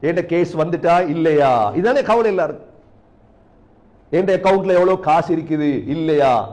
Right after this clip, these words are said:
இந்த கவலையை கொஞ்சம் மாத்துங்க. எப்படி மாத்துங்க தெரியுமா? இவ்வளவு ஆயத்து இருக்குது, நான் சொர்க்கவாதியா நரகவாதியா?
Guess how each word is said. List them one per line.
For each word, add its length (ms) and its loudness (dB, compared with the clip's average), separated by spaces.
இந்த 200 -4
கவலையை 420 -2
கொஞ்சம் 460 -6
மாத்துங்க. 480 -8
எப்படி 300 -2
மாத்துங்க 380 0
தெரியுமா? 300 0
இவ்வளவு 540 2
ஆயத்து 200 0
இருக்குது, 340 -2
நான் 180 -2
சொர்க்கவாதியா 840 0
நரகவாதியா? 640 -8